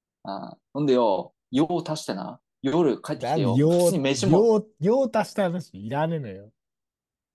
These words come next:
Speaker 1: いやいや、ね、捜査行って、
Speaker 2: あ、そ-、そっちね。
Speaker 1: 夜帰ってきたのよ。
Speaker 2: ああ。
Speaker 1: うん。あの、普通にひ-、あの、やんなきゃいけないこと全部やって、
Speaker 2: はいはいはいはい。
Speaker 1: 夜帰ってきて、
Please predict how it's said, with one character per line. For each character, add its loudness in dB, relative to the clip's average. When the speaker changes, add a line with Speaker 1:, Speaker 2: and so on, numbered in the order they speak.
Speaker 1:
い 2
や 4
い 2
や、 0
ね、 -6
捜 -10
査 -18
行 -6
っ -6
て、 -4
Speaker 2:
あ、 -6
そ-、 0
そ 2
っ 2
ち -2
ね。 -6
Speaker 1:
夜 0
帰 -4
っ -2
て -20
き -12
た -6
の -8
よ。 -18
Speaker 2:
あ -10
あ。 -6
Speaker 1:
う -14
ん。 -20
あ -8
の、 -10
普 -16
通 0
に -4
ひ-、 -10
あ -2
の、 -6
や 0
ん -6
な -4
き -6
ゃ 0
い -2
け -2
な -6
い -6
こ -2
と -6
全 -8
部 -8
や -8
っ -12
て、 -20
Speaker 2:
は -4
い 0
は -2
い 0
は -2
い -2
は -8
い。 -14
Speaker 1:
夜 -8
帰 -20
っ -20
て -8
き -18
て、 -2